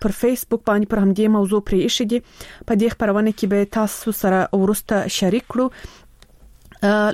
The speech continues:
لومړی ورځم خپلې، اه، لومړی میلمنې ته، اه، مدینه احمدزی صاحب له موږ سره د ټلیفون پر لیکه، اه، وصل ده. ام، احمدزی صاحب، مننه چې تاسو له موږ سره خبرې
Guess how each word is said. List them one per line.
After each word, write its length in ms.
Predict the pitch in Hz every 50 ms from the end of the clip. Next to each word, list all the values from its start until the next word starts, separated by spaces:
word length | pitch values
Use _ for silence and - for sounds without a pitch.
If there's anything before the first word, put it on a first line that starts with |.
| 220
لومړی 300 | 220 226 220 226 240 254
ورځم 400 | 254 247 240 226 214 247 240 254 247 - - -
خپلې، 280 | - 247 233 233 233 - -
اه، 260 | - 196 190 190 190 190 - - 202 196 196
لومړی 260 | 208 202 202 208 233 254 254
میلمنې 400 | 240 220 208 196 190 202 220 240
ته، 200 | 240 - 233 226 226 - - - - - - - -
اه، 420 | - 196 202 208 208 208 208 - - - - - _ _ _ _ - _ _ - -
مدینه 420 | 214 220 220 202 214 220 214 240
احمدزی 540 | 240 - 220 202 208 190 180 185 - 226 240
صاحب 260 | - - 233 214 214
له 80 | 208 190
موږ 160 | 196 208 - - -
سره 120 | 202 196
د 80 | 196 196
ټلیفون 460 | 185 - 202 175 175 - - 233 220 -
پر 180 | - 196 175 - -
لیکه، 460 | 202 185 190 262 - - 240 226 - - -
اه، 340 | 190 180 175 170 175 175 180 -
وصل 420 | 185 190 226 269 - - 233 220
ده. 140 | 202 220 247 - - - - - - - - -
ام، 460 | 214 214 214 214 220 220 226 226 226
احمدزی 460 | - - 233 220 240 247 220 226 294
صاحب، 240 | 311 - - 302 269
مننه 280 | 269 269 269 302 311 302
چې 140 | - - -
تاسو 260 | - 254 240 - - 226
له 60 | 220
موږ 120 | 220 214
سره 160 | - - 214
خبرې 300 | 202 - 202 190 190 190